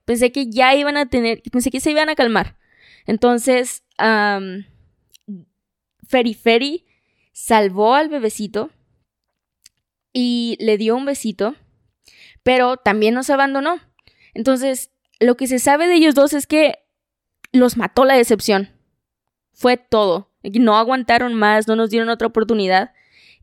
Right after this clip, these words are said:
y se llevaron a sus especies con ellos. Entonces ya no hay Catarinas gigantes con cara de humanos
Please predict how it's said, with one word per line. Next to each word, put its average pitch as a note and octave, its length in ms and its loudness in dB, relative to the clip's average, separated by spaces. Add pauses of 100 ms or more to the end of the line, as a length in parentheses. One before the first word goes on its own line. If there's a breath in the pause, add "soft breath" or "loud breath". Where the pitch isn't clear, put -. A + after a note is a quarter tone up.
y A#3+ 680 0 (500)
se C4 180 0
llevaron A#3 380 2
a D4 80 -2
sus C#4+ 180 -2
especies A3+ 720 -4 (100)
con A3 160 2
ellos. G#3 400 -4 (480)
Entonces A3 300 -2
ya A3+ 140 2
no A#3+ 100 -2
hay B3 460 -2 (640)
Catarinas A3+ 600 0
gigantes A3 640 2
con G3+ 220 -2
cara G3+ 280 2
de G#3 60 4
humanos F#3+ 640 0